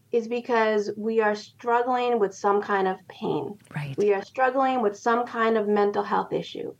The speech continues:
Speaker 1: whether it's, you know, anxiety, depression, violence in the home, the death of a parent. We know from the, um, C D C, there's,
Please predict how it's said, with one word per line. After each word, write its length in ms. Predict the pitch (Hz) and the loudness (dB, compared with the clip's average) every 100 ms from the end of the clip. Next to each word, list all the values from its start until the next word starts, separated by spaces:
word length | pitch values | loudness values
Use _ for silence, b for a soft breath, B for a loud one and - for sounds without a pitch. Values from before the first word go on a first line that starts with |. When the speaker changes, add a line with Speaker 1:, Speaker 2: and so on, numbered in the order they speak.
| _ _ _ - | _ _ _ -4
Speaker 1:
whether 360 | 208 208 214 202 | 0 0 2 2
it's, 400 | 196 - - 220 | 0 -2 -8 -2
you 80 | |
know, 460 | 196 190 175 170 - - | 0 2 2 0 -4 -4
anxiety, 880 | 196 196 196 226 233 226 220 220 202 | -2 0 0 2 2 0 -2 -4 -8
depression, 920 | - - - 208 208 196 185 180 165 - _ - | -8 -6 0 0 0 -2 0 0 -2 -6 _ -8
violence 600 | 202 233 240 233 220 220 | -2 0 2 2 0 0
in 140 | 208 | 0
the 140 | 208 | 0
home, 480 | 202 208 196 185 175 | -2 0 0 0 -2
the 80 | 180 | -2
death 380 | 180 269 247 254 | -4 -2 -2 -2
of 140 | 233 | -2
a 80 | 220 | -4
parent. 800 | 220 - 214 202 196 175 160 165 - b b - | -8 -6 0 0 2 0 -2 -6 -18 b b -2
We 160 | 240 | 0
know 300 | 240 247 254 | 2 2 2
from 340 | 254 240 226 220 | 0 0 0 0
the, 320 | 214 208 - | 0 -2 0
um, 500 | 202 190 185 180 - | 0 2 2 0 -4
C 220 | - 233 | -6 -4
D 100 | 220 | -2
C, 460 | 220 - 196 175 165 | -2 0 0 0 -4
there's, 420 | - 190 190 185 | -2 0 0 -4